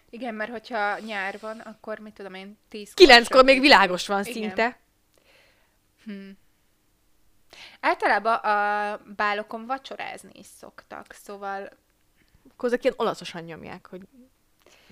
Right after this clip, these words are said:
Speaker 2: éjszaka
Speaker 1: Nem
Speaker 2: is
Speaker 1: tudom,
Speaker 2: esznek.
Speaker 1: hogy mikor kezdődik,
Speaker 2: Nem tudom,
Speaker 1: őszintén
Speaker 2: csak van is
Speaker 1: szólva.
Speaker 2: olyan jelen-, ja, pont az, a Federington bál előtt, amikor Lady Mary felmegy ugye Katehez. Akkor ott Kate kvázi pizsomába van, <laughs> szinte, és akkor ut-, utána meg, mm,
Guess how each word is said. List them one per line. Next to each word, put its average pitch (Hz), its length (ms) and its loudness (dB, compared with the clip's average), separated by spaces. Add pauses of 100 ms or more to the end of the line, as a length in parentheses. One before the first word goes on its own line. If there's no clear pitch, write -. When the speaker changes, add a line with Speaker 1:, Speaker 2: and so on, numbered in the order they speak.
(140)
Speaker 2:
éjszaka 320 260 -4
Speaker 1:
Nem 185 140 -8
Speaker 2:
is 196 40 -10
Speaker 1:
tudom, 185 160 -8
Speaker 2:
esznek. 190 120 -14
Speaker 1:
hogy 185 100 -14
mikor 190 280 -16
kezdődik, 202 680 -20
Speaker 2:
Nem 294 180 4
tudom, 233 200 4
Speaker 1:
őszintén 214 40 -4 (100)
Speaker 2:
csak 226 40 -4
van 285 160 6
is 247 80 -2
Speaker 1:
szólva. 220 180 2
Speaker 2:
olyan 202 100 2
jelen-, 185 280 -2
ja, 240 340 2
pont 214 300 0
az, 165 200 -4
a 208 60 -8
Federington 185 680 -4
bál 175 200 -4
előtt, 156 420 -10
amikor 202 540 -4 (160)
Lady 196 300 -4
Mary 254 260 -6
felmegy 202 400 -4
ugye 185 260 -8
Katehez. - 520 -18 (160)
Akkor - 240 -2
ott 302 140 -2
Kate 320 280 -4 (360)
kvázi 262 260 4
pizsomába 175 540 -6
van, 185 260 -10 (240)
<laughs> 220 300 0
szinte, 208 440 -2 (420)
és 226 160 -4
akkor 269 200 2
ut-, 285 200 0
utána 302 320 4
meg, 277 280 2
mm, 247 40 -8